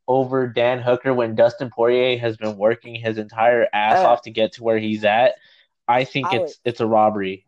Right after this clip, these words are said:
Speaker 1: and I don't
Speaker 2: Alex,
Speaker 1: think it's,
Speaker 2: I, I think,
Speaker 1: I don't think it
Speaker 2: um,
Speaker 1: should be Chandler fighting for that
Speaker 2: Chandler
Speaker 1: title.
Speaker 2: versus
Speaker 1: I just, I
Speaker 2: Oliveira
Speaker 1: don't
Speaker 2: is
Speaker 1: think
Speaker 2: a
Speaker 1: it
Speaker 2: great
Speaker 1: should be.
Speaker 2: fight, but not for the title. I, I don't think they should be fighting for
Speaker 1: I,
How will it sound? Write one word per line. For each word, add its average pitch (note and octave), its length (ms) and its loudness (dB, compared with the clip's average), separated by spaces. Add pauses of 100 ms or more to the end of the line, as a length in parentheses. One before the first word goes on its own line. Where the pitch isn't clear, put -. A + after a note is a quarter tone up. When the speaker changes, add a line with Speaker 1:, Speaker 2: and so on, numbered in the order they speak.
Speaker 1:
and G#2+ 100 -6
I G#2 140 0
don't A#2 140 2
Speaker 2:
Alex, A2+ 120 -6
Speaker 1:
think G#2+ 200 -6
it's, G2 160 -8
Speaker 2:
I, D#3+ 200 -8
I E3 260 -8
think, F3+ 340 -20 (100)
Speaker 1:
I B2+ 80 -2
don't D3 180 0
think C3 160 -2
it B2+ 60 -2
Speaker 2:
um, A#2+ 60 -6
Speaker 1:
should A#2+ 160 -8
be A2+ 100 -4
Chandler A2 340 -6
fighting G#2+ 300 -2
for G#2+ 140 -6
that F#2 160 -2
Speaker 2:
Chandler G2 260 -2
Speaker 1:
title. D#3+ 80 -8
Speaker 2:
versus D#3 240 -14
Speaker 1:
I A2+ 140 0
just, A2+ 200 -6
I - 120 -6
Speaker 2:
Oliveira - 20 0
Speaker 1:
don't A2 140 -2
Speaker 2:
is G#2+ 40 -18
Speaker 1:
think F#2+ 140 -10
Speaker 2:
a E2+ 40 -10
Speaker 1:
it - 20 -8
Speaker 2:
great D3+ 100 -10
Speaker 1:
should G2+ 140 -10
be. - 80 -14
Speaker 2:
fight, C3+ 240 -14 (160)
but E3+ 200 -6
not E3 240 -12
for D3+ 140 -18
the D3 100 -18
title. C3+ 440 -16 (240)
I, D#3 240 -12
I D#3+ 80 -8
don't E3 200 -18
think D#3+ 140 -20
they C#3+ 140 -20
should D#3 100 -20
be C#3 80 -20
fighting C#3 300 -12
for - 80 -20 (4000)
Speaker 1:
I, E3+ 200 4